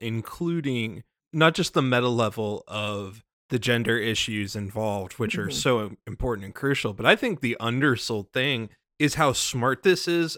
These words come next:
Speaker 1: about the mergers and acquisitions world of the eighties.
Speaker 2: Yes.
Speaker 1: Like, it's, it's hard for people to know who, who weren't there to understand, like, what a big fucking deal that was at that time,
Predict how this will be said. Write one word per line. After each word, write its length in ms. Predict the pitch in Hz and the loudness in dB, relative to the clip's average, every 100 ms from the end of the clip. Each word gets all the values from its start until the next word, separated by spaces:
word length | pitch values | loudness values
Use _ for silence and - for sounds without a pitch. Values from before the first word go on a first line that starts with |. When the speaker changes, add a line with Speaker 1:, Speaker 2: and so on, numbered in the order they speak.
| - | -8
Speaker 1:
about 580 | 120 104 107 120 127 - | -8 -4 -2 0 -2 -2
the 80 | 117 | -4
mergers 560 | 107 107 104 120 107 | -2 -4 -4 -4 -4
and 80 | 113 | -6
acquisitions 720 | 101 - 104 98 - 123 120 | -6 -6 -8 -8 -8 -8 -6
world 260 | 127 135 123 | -4 -4 -6
of 140 | 104 | -10
the 100 | - - | -14 -16
eighties. 540 | 113 101 151 196 208 | -14 -10 -8 -8 -10
Speaker 2:
Yes. 520 | 151 143 - - - - _ _ | -8 -8 -8 -12 -16 -18 _ _
Speaker 1:
Like, 440 | 120 131 120 113 - _ _ | -2 2 0 -2 -14 _ _
it's, 300 | 190 156 - - | -2 0 -2 -2
it's 180 | 160 | 0
hard 260 | 139 185 233 | 4 6 6
for 140 | - 208 | 4 -2
people 460 | - 139 151 135 | -2 -4 0 0
to 180 | - 123 | 0 -4
know 420 | 104 101 110 120 | -4 -4 -2 -2
who, 360 | - 131 113 117 _ _ - _ - | 0 -2 -4 -8 _ _ -20 _ -18
who 200 | - 139 | -10 -8
weren't 540 | 110 113 117 - 107 110 | -4 -4 -4 -6 -12 -8
there 460 | 101 101 123 135 | -6 -4 -4 -4
to 180 | - 131 | -4 -6
understand, 680 | 113 113 110 - 110 110 107 | -4 -2 -2 0 0 0 -2
like, 340 | 101 101 - _ _ | -10 -10 -14 _ _
what 200 | 117 135 | 0 4
a 80 | 180 | 4
big 480 | 135 101 110 117 - | 2 -2 -4 -4 -6
fucking 580 | - - 117 - 117 110 | -12 -4 -4 -2 -4 -4
deal 300 | 98 104 107 | -8 -6 -4
that 240 | 123 117 | -2 0
was 260 | 135 139 139 | 0 0 0
at 140 | 151 | -4
that 180 | 147 - | -4 -6
time, 480 | - 151 156 160 | -6 -4 -2 -4